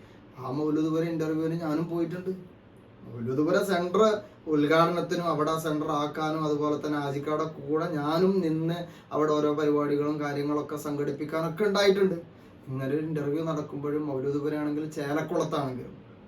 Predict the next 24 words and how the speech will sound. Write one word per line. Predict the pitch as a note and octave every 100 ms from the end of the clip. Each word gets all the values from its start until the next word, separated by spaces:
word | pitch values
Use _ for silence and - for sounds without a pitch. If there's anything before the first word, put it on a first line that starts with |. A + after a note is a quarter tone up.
| B2+
അവിടെയൊക്കെ | C#3 D#3+ E3+
ഇന്റർവ്യൂവിന് | D#3 D3+ D3+ D3+
ഇപ്പം | D3+ D#3
ഞങ്ങൾ | D3 C#3+
തന്നെ | D3 D3
പോയി | D3+
അറ്റൻഡ് | D3 C#3+ D3+
ചെയ്യാറുണ്ടായിരുന്നു. | D#3 D#3 D#3 D#3+ D#3+ D3 A#2 - - - D3
അതിനൊക്കെ | D#3+ F#3+
നമ്മളും | G#3 F#3+ F#3 G3
പോയിട്ടുണ്ട്. | F#3+ F#3+ F#3+ G#3 F#3+ D3+ - - -
അതിൻ്റെ | E3+ G#3 A3
ഇടയിൽ | G3 F#3+ F#3
കാലുകൊണ്ടൊക്കെ, | E3 E3 F3+ F#3 F#3+ F#3 F3 D#3+ D#3 D#3+
എന്താ, | D3
വണ്ടിയിൽ | C#3+ C#3 C#3+ C#3+ E3+ F3
വെച്ച് | D#3+ D#3+ D3+ - - - C#3+
ഓരോ | C#3 C#3
പരിപാടികൾ | C#3 C3 C3 B2+ C3
എന്നൊക്കെ | C3 C3+
പറഞ്ഞാൽ | C#3 C3 A#2+ B2 A#2+ - - - - -
അതൊക്കെ | C4 -
എങ്ങനെയാ | A3+ E3+ D#3+ F3 F#3 F#3+ D#3
വിശ്വസിക്കുക? | B2+ - D3 C3+ B2 - - -